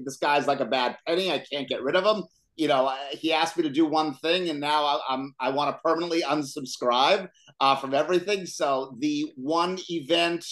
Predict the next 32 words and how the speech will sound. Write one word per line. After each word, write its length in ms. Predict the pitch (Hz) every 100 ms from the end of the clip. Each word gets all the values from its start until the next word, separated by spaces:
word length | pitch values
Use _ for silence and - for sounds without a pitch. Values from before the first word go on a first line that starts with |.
| -
one, 240 | 117 135 139
an 200 | 135 139 -
event, 340 | 127 160 165
by 140 | 160 160
the 80 | 151
way, 180 | 139
could 240 | 131 123 104
be 380 | 123 120 117 - _ -
guest 240 | 160 165
speaking 360 | - 180 - 151
in 40 |
one 100 | 131
of 60 | 127
my 140 | 107
classes, 920 | 101 - 214 190 - 180 165 160 139 - _ _
agreeing 460 | 135 123 143 156 156
to 100 | 143
be 120 | 135
profiled 540 | 123 143 127 123 117 107
in 100 | 110
a 40 |
case 360 | - 202 196 -
study, 560 | 175 170 165 160 151 _ _ -
being 280 | 143 139
a 60 | 123
judge, 600 | 107 151 151 151 139 131 - 120
uh, 200 | 123 120
for 120 | 127 120
a 80 |
business 340 | 110 190 180 175
plan 320 | - 165 165
competition, 880 | - 151 151 - 160 156 156 143